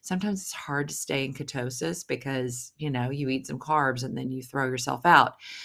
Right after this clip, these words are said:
Well, there's this drink called Keto Nat, and you drink it one or two times a day.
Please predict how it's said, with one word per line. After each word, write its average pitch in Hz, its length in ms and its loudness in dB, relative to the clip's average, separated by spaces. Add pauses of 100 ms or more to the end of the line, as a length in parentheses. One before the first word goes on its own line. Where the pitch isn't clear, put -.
(260)
Well, 170 160 6
there's 170 240 4
this 160 180 -2
drink 185 340 -2
called 127 300 -2
Keto 185 760 -2
Nat, 135 440 -2 (600)
and 156 160 0
you 156 140 -4
drink 165 380 -2
it 160 120 -2
one 147 220 0
or 170 100 -2
two 196 200 -6
times 170 360 -2
a 196 60 -2
day. 135 480 -2